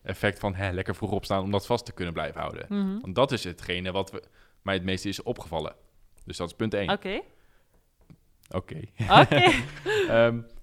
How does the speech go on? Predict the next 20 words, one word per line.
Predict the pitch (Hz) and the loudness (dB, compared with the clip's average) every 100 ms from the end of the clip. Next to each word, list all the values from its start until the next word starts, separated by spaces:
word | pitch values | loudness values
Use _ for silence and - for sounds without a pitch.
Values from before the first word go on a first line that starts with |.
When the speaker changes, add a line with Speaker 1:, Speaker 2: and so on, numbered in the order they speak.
| - | -2
Speaker 1:
punt | 127 127 | 0 0
twee. | 107 101 160 226 - - - - - - - - _ _ - - - _ _ _ _ _ _ - _ | 4 4 4 0 -12 -20 -20 -20 -20 -20 -20 -20 _ _ -20 -20 -20 _ _ _ _ _ _ -20 _
Het | 101 107 | -2 0
eerder | 123 127 117 | 2 2 4
naar | 110 | 2
kantoor. | 110 95 104 85 76 - _ _ _ _ - | 0 -2 0 0 -2 -12 _ _ _ _ -18
En, | - 95 92 | -8 -6 -6
eh, | 98 98 90 | -6 -6 -6
dat | 98 98 | -6 -6
extra | 110 120 - - | -6 -8 -6 0
uurtje | 123 135 131 131 139 135 - - _ _ _ | 4 4 2 -2 -2 -6 -14 -20 _ _ _
wat | - 87 104 | -14 -6 -2
je | - | 0
aanwezig | 98 95 107 127 113 | 0 2 2 2 0
bent, | 113 127 131 - | 0 -2 -6 -14
terwijl | - 104 101 | -10 -2 0
je | 98 | 0
dan | 90 95 | 0 -2
nog | 90 - | -2 -2
geen | 113 110 - | 0 0 -4